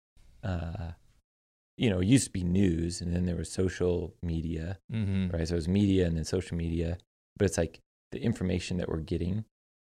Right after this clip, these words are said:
Speaker 1: we, we have no idea if this is real information or not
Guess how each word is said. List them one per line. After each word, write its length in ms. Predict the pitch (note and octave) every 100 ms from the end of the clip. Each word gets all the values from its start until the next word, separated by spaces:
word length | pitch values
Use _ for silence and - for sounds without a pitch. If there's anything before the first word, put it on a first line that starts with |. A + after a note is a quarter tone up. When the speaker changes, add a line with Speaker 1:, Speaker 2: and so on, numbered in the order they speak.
| _ _ _ _ _ A2
Speaker 1:
we, 140 | G2+ - -
we 80 | A2+
have 100 | F2+
no 340 | F2+ G2+ A2
idea 500 | F2+ D#2 F#2+ G2 D#2
if 140 | D2+
this 220 | - D#2+ -
is 240 | D2+ - _ _ _ _ _
real 320 | F2 F#2 F2 E2
information 540 | D#2 E2+ E2 E2+ -
or 60 | -
not 160 | - -